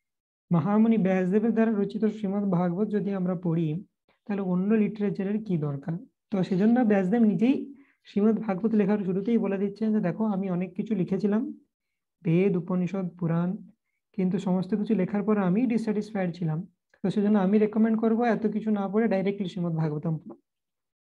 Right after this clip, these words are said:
শ্রী-, আহ, কিংবা পরেই ঈশ্বর, শ্রীমদ্ ভাগবত যদি তুমি পড়ে নাও, অন্য কিছু পড়ার কি দরকার রয়েছে?" তো এইভাবে আমরা দেখতে পাই, এইভাবে আমরা establish করতে পারি যে শ্রীমদ্ ভাগবত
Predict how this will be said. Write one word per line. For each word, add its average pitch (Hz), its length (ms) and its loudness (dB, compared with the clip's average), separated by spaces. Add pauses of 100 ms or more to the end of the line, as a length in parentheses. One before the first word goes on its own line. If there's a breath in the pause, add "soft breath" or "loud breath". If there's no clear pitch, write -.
(380)
শ্রী-, 185 240 -2
আহ, 160 320 2
কিংবা 208 400 4
পরেই 208 420 0
ঈশ্বর, 165 480 -4 (120)
শ্রীমদ্ 185 300 -2
ভাগবত 180 340 0
যদি 226 160 2
তুমি 220 180 2
পড়ে 196 200 -2
নাও, 226 180 0
অন্য 202 220 -4
কিছু - 200 -8
পড়ার 208 280 -2
কি 220 100 -4
দরকার 160 360 -2
রয়েছে?" 156 340 -6 (1700)
তো 220 60 2
এইভাবে 247 280 6
আমরা 226 200 4
দেখতে 190 260 2
পাই, 180 180 4
এইভাবে 196 260 2
আমরা 190 180 -2
establish 208 440 0
করতে 214 220 -4
পারি 170 180 -2
যে 175 120 -2
শ্রীমদ্ 185 340 -4
ভাগবত 165 460 0